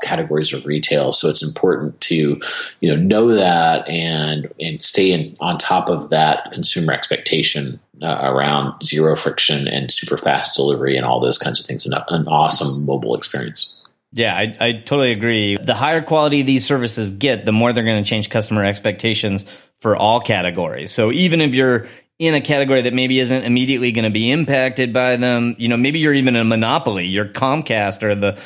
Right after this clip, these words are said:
Speaker 2: the local cable company, the, those four-hour install windows seem even more ridiculous when you can get your dry cleaning in fifteen minutes.
Speaker 1: Yeah, yeah, I was getting a Lowe's delivery and it's, uh,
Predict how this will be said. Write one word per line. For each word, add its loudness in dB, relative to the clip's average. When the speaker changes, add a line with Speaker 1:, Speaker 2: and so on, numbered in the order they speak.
Speaker 2:
the -2
local 2
cable -2
company, 0
the, 2
those 0
four-hour 4
install 2
windows 4
seem 2
even 2
more 4
ridiculous 2
when 2
you 0
can 0
get 0
your -2
dry 0
cleaning -2
in -2
fifteen -6
minutes. -12
Speaker 1:
Yeah, 0
yeah, 4
I 4
was 0
getting 2
a 2
Lowe's 2
delivery 2
and -2
it's, -4
uh, 0